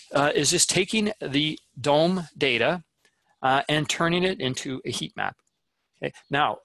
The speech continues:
the heat map, when you see the, the, the, um, uh, the order book change,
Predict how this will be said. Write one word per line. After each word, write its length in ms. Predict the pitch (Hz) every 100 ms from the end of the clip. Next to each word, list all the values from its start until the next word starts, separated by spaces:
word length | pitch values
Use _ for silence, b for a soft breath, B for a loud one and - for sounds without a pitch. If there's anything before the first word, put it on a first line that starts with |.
| -
the 120 | 135
heat 260 | - 254 -
map, 200 | 160 139
when 180 | 139 151
you 80 | 165
see 200 | - 254
the, 140 | - -
the, 220 | 139 139 139
the, 340 | 131 127 127
um, 240 | 120 117 - _ _ - - _ -
uh, 240 | 120 - 214 _ _ _ _ -
the 100 | 131
order 240 | 151 175
book 280 | 135 123 -
change, 520 | - 180 175 113 113